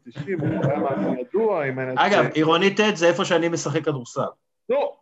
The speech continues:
Speaker 2: אז, אז בכלל, יש לנו פה, כן.
Speaker 1: אה,
Speaker 2: חיבור.
Speaker 1: ו-,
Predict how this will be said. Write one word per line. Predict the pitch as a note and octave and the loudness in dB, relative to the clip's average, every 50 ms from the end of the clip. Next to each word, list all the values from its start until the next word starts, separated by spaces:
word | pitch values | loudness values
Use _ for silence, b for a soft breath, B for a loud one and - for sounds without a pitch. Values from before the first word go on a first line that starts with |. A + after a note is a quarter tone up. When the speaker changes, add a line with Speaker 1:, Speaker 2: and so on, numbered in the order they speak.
| _ - | _ -10
Speaker 2:
אז, | - A#2 A#2 B2 C3 | -8 -6 -4 -4 -2
אז | C3+ C#3+ C#3 - B2 A#2+ | 0 0 0 -2 -2 -4
בכלל, | D3 C#3 - F#3 G3 F#3+ E3 C#3 | -4 -2 2 4 4 4 4 2
יש | C#3+ D#3+ D3 | 0 -2 -2
לנו | D#3+ D#3 D#3 D3+ C#3+ | -2 -4 -4 -4 -2
פה, | D#3 D3 C#3 C3+ C3+ C3+ B2+ B2+ A#2+ A#2 - | -2 0 0 0 0 0 -2 -2 -4 -4 -4
כן. | - C#3 B2 - - _ _ _ _ _ _ _ _ _ _ _ _ - | -4 -4 -4 -6 -8 _ _ _ _ _ _ _ _ _ _ _ _ -10
Speaker 1:
אה, | C3 A#2+ A#2+ A#2+ | -6 -4 -4 -2
Speaker 2:
חיבור. | A#2+ A#2+ B2 A#2+ A#2+ A#2+ B2 B2 B2 - B2+ G#2+ A2 B2+ - _ - | -2 -2 0 0 0 0 0 -2 -4 -6 -12 -14 -16 -20 -20 _ -20
Speaker 1:
ו-, | A#2 A2 A2+ A#2 C3 C3+ C3+ C3 C3 C3 C3 C3 | -20 -16 -8 -6 -4 -4 -2 -2 -2 -2 -2 -4